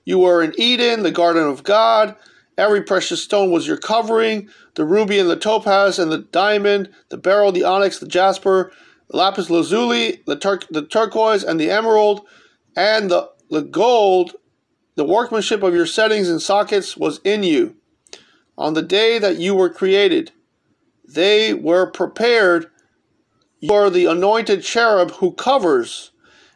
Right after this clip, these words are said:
and I placed you there. <clears throat> You were on the holy mountain of God. You walked in the midst of the stones of fire. You were blameless in your ways from the day you were created until unrighteousness,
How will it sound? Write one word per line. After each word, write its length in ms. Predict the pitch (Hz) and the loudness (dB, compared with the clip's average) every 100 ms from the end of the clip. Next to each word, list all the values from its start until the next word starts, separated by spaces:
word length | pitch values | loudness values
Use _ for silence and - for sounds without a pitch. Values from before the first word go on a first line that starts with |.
| - | -10
and 140 | 156 | -2
I 80 | 170 | -2
placed 560 | 170 - 262 285 - 190 | -2 -2 0 0 -2 -4
you 100 | 175 | -2
there. 500 | 151 127 87 - _ _ _ _ _ _ - | 0 0 -2 -8 _ _ _ _ _ _ -10
<clears throat> 680 | - 185 - - - - - _ _ | -6 -4 -2 -2 -2 -4 -8 _ _
You 160 | 165 220 | -4 0
were 180 | 220 208 | 2 2
on 180 | 208 | 0
the 100 | 202 | 0
holy 260 | 175 233 247 | 2 2 0
mountain 380 | 233 226 233 226 | -2 -2 -2 -6
of 140 | 185 | -2
God. 440 | 165 233 190 117 - _ _ - _ _ _ - | 0 2 2 -2 -8 _ _ -20 _ _ _ -8
You 140 | 170 | -4
walked 400 | 151 214 254 240 | 0 2 2 -2
in 80 | 220 | -4
the 80 | 202 | -2
midst 300 | 220 220 - | -2 -2 -4
of 100 | 196 | -2
the 100 | 196 | -2
stones 380 | - 233 233 | 0 0 0
of 140 | 208 196 | -2 -2
fire. 560 | 226 233 196 120 107 _ _ _ _ _ _ _ _ _ _ _ _ - - _ | 0 2 2 -2 -8 _ _ _ _ _ _ _ _ _ _ _ _ -20 -20 _
You 160 | - 175 | -2 2
were 120 | 190 | 2
blameless 520 | 165 240 277 233 196 | 2 0 2 0 0
in 100 | 196 | 0
your 160 | 180 180 | 2 2
ways 480 | 202 240 180 143 - | 2 2 2 0 -6
from 240 | - 165 | -8 -4
the 80 | 165 | -4
day 260 | 160 202 | 0 0
you 160 | 220 208 | 2 0
were 140 | 202 | 0
created 460 | 190 - 208 202 165 | -2 -2 2 2 2
until 540 | 156 160 190 170 180 | 0 -4 0 0 0
unrighteousness, 680 | 190 185 190 190 175 170 160 | 0 2 0 0 -2 -4 -4